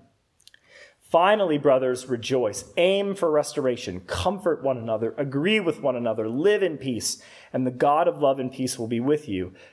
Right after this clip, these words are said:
Greet one another with a holy kiss. All the saints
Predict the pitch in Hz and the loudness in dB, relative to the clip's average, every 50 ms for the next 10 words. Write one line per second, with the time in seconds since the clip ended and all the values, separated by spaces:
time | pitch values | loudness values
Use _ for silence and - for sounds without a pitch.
0 | _ - 131 123 135 135 160 190 190 175 165 160 151 147 143 139 135 131 135 127 | _ -14 -8 -4 -2 0 2 0 0 0 2 2 2 2 2 2 2 2 2 0
1 | 123 127 123 113 95 127 135 131 135 113 - - - 101 87 - - - - - | -2 -2 -4 -4 -2 -2 -2 0 -2 -4 -4 -4 -4 -4 -4 -4 -6 -8 -8 -12
2 | _ _ _ _ - 156 151 147 147 156 151 147 147 147 - - - 110 104 101 | _ _ _ _ 2 4 6 6 6 6 4 0 -4 -4 -4 -4 -4 -4 -4 -6
3 | - - - - - - _ | -6 -6 -6 -6 -6 -8 _